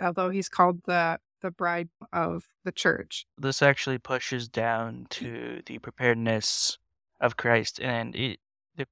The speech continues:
Speaker 2: bridegroom is actually represented as the church. Again, like, I think you just said that, but I have a more focus on actual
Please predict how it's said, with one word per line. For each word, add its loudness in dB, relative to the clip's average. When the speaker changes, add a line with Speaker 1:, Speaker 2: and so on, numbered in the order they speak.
Speaker 2:
bridegroom 6
is -6
actually -2
represented -6
as -2
the -6
church. -2
Again, -2
like, -10
I -6
think -8
you -16
just -4
said -4
that, 0
but 6
I 6
have 4
a -4
more -4
focus -4
on -10
actual 2